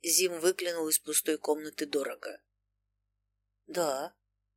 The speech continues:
я вышла из комнаты Мирны. Просто подумала, что она уже здесь. А она, видимо, подойдёт чуть позже.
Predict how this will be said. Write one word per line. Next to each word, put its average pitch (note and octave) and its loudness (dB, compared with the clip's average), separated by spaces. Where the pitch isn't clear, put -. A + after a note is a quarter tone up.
я F#3 8
вышла G#3+ 4
из D#3+ 4
комнаты F3 -4
Мирны. C#3+ -4
Просто C#3+ -4
подумала, A3+ 6
что A3 6
она E3+ 2
уже D#3 -4
здесь. - 0
А C#3+ -2
она, F3+ 6
видимо, E4+ 4
подойдёт E3+ 4
чуть - -6
позже. - 2